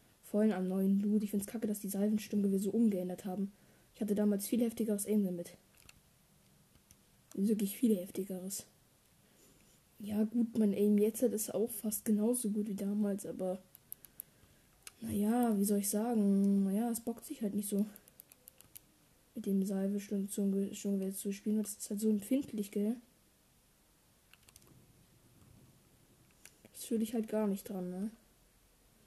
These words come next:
Ist halt so übelst empfindlich irgendwie, ne? Und das, das,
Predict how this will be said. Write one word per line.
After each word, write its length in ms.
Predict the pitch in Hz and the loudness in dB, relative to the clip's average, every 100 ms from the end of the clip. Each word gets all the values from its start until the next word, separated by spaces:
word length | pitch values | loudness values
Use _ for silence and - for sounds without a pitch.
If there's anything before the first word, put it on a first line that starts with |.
| _ _ - - | _ _ -20 -4
Ist 60 | |
halt 160 | 208 196 | -2 0
so 180 | 247 240 254 | -2 -2 4
übelst 520 | 277 330 381 320 - | 6 8 6 0 0
empfindlich 540 | 277 - 339 214 196 | -2 -2 -2 -2 -4
irgendwie, 280 | 190 196 196 | 0 2 4
ne? 260 | 196 226 311 - _ _ _ _ _ _ _ _ _ _ _ _ | 2 0 -4 -18 _ _ _ _ _ _ _ _ _ _ _ _
Und 300 | - 208 208 | -2 2 2
das, 640 | 202 233 240 - - - - - | 2 -2 0 -2 0 -2 -6 -8
das, 220 | 208 - | -8 -6